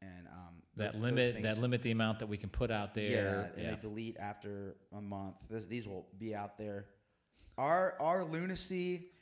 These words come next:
Speaker 1: and,
Speaker 2: <laughs>
Speaker 1: and, and attempts at, at dumping some biblical intel
Speaker 2: That's
Speaker 1: into your
Speaker 2: right.
Speaker 1: life will exist forever on Spotify.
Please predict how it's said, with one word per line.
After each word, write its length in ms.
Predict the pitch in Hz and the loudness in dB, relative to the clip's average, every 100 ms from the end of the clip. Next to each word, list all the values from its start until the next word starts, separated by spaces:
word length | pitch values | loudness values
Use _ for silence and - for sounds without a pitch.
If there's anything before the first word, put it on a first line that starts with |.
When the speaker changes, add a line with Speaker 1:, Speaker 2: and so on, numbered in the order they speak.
| 127 - 127 | -8 -4 0
Speaker 1:
and, 260 | 127 123 117 | 0 0 -4
Speaker 2:
<laughs> 80 | - | 0
Speaker 1:
and, 380 | 131 127 123 113 - - - - _ _ _ _ _ - | 2 2 0 -6 -12 -16 -20 -20 _ _ _ _ _ -6
and 140 | 139 | -4
attempts 560 | 131 - 180 180 - - | -4 -2 0 0 -4 -4
at, 80 | 127 - _ _ _ _ | -4 -6 _ _ _ _
at 420 | 120 120 107 - - | -4 -4 -8 -14 -2
dumping 320 | 156 156 160 | -2 -2 -6
some 160 | 135 | -6
biblical 480 | 120 151 147 151 135 | 0 2 2 -2 -4
intel 640 | 135 151 147 113 107 98 104 - | -2 -2 -2 -2 -4 -4 -8 -4
Speaker 2:
That's 200 | 143 143 | -2 0
Speaker 1:
into 100 | 147 | 0
your 100 | 143 | 0
Speaker 2:
right. 100 | 131 | 2
Speaker 1:
life 320 | 131 113 98 - _ _ | 2 0 -4 -12 _ _
will 320 | 113 135 131 | 0 2 2
exist 440 | 127 107 120 120 - | 0 -4 -6 -6 -6
forever 480 | 117 - 120 107 110 | -6 -2 -4 -2 -4
on 140 | 107 | -6
Spotify. 600 | - - 95 90 - 78 | -8 -8 -8 -8 -14 -16